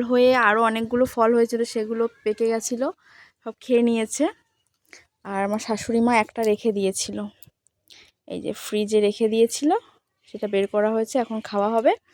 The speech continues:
আর এই যে দেখো, কুঁড়ি হয়েছে, ওদিকে হয়েছে একটা, কত দোপাটি ফুলের গাছ হয়েছে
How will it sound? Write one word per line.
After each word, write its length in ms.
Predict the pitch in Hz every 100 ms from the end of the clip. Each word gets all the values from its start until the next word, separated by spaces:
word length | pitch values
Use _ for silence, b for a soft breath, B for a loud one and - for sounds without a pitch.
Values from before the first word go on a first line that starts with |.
| b b b b b
আর 160 | - 190
এই 140 | 131 196
যে 160 | 226 214 220 B B _ _ _ 220
দেখো, 260 | 190 - 214
কুঁড়ি 260 | - 220 233
হয়েছে, 420 | 226 220 - 233 226 233 b b b b b _ _ 208
ওদিকে 440 | 208 214 220 220 226 214
হয়েছে 440 | 208 208 - - 220
একটা, 400 | 208 - - 202 202 220 _ _ _ _ _ _ _ _ _ _ _ _ _ _ _ _ _ _ _ _ _ _ _ _ _ 208
কত 240 | 214 - 302
দোপাটি 380 | 233 220 226 254
ফুলের 320 | - 262 269
গাছ 260 | 233 190 196 -
হয়েছে 340 | 202 -